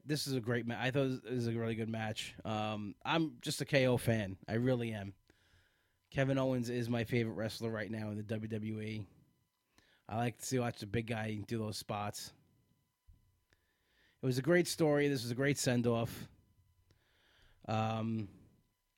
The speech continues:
if the W W E can put the proper focus on Kevin Owens and the United States Championship, he's gonna make one hell of a United States Champion.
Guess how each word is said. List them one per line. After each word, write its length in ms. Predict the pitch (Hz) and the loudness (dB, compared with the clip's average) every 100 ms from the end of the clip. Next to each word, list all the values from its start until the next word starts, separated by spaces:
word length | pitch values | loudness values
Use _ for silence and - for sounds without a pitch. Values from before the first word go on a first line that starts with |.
| - | 4
if 280 | 147 143 - | 6 6 0
the 80 | 160 | 0
W 260 | 135 156 | 4 4
W 200 | 160 156 | 4 4
E 60 | 160 | 2
can 160 | - | 0
put 180 | - 156 | -4 -6
the 80 | 131 - _ | -6 -16 _
proper 240 | - 143 - | -8 -6 -4
focus 440 | - 165 156 151 | 2 4 4 -2
on 440 | 127 143 139 123 107 _ _ _ _ _ _ _ _ _ | -2 -2 -2 -4 -8 _ _ _ _ _ _ _ _ _
Kevin 280 | - 147 139 | -2 0 2
Owens 480 | 147 160 170 160 143 - | 2 2 0 -4 -8 -6
and 280 | 120 120 117 | -2 -2 -2
the 60 | |
United 240 | 123 131 131 | -2 -2 -2
States 240 | 135 117 | -2 -4
Championship, 640 | - 143 147 160 151 175 139 | -2 -2 0 0 2 0 2
he's 160 | 135 | 0
gonna 160 | 131 135 | 2 0
make 220 | 131 120 | 0 -2
one 160 | 127 131 | -4 -2
hell 240 | 131 131 | -2 0
of 80 | 123 | 0
a 20 | |
United 320 | 123 120 120 | 0 -2 -4
States 240 | 107 117 - | -6 -6 -4
Champion. 480 | 113 110 104 92 | -4 -4 -8 -14